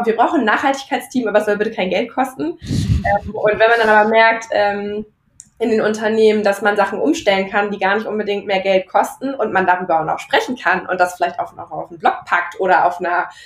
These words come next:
Messe erzählen kann, sind die Leute total stolz darauf, wenn die Sachen umgestellt haben. Und das ist eben mit tu Gutes und sprich darüber, tu eben aber auch wirklich Gutes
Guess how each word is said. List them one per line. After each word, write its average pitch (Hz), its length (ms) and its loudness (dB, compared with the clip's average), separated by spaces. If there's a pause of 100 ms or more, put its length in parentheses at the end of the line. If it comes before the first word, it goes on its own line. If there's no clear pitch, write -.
(240)
Messe 320 260 2
erzählen 180 560 0
kann, 180 220 -2
sind 202 120 -8
die 233 80 -8
Leute 233 200 0
total 233 340 -2
stolz 214 280 -2
darauf, 214 400 0
wenn 208 120 -4
die 208 80 -8
Sachen 208 240 -2
umgestellt 196 600 -2
haben. 196 340 2
Und 214 400 -4
das 208 140 0
ist 214 100 -14
eben 214 220 -2
mit 208 320 -8
tu 214 140 -14
Gutes 214 260 -12
und - 100 -16
sprich 220 220 -12
darüber, 320 420 -2
tu 220 100 -18
eben 220 220 -4
aber 202 240 0
auch - 60 -10
wirklich 277 260 -6
Gutes 403 380 -4